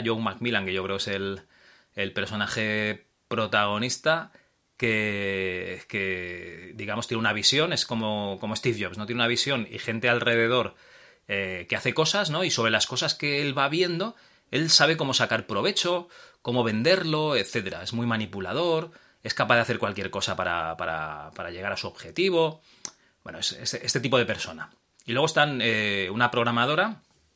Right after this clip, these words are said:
eh, Cameron, que esta tía es una, pues, la típica programadora informática, autista, que le cuesta mucho relacionarse y tal,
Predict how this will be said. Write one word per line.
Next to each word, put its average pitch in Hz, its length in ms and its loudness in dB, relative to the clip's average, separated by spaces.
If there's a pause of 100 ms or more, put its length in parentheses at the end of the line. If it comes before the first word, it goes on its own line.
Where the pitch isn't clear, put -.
(440)
eh, 113 260 -2
Cameron, 170 400 0 (440)
que 120 60 -8
esta 120 140 0
tía 120 120 4
es 110 80 0
una, 110 260 4
pues, - 160 -12
la 95 160 -6
típica 113 380 -4
programadora 107 1080 2
informática, 107 880 0
autista, 107 960 2 (400)
que - 80 -6
le 110 100 -2
cuesta 107 220 -2
mucho 110 220 -4
relacionarse 107 880 0
y 107 40 -6
tal, 175 340 2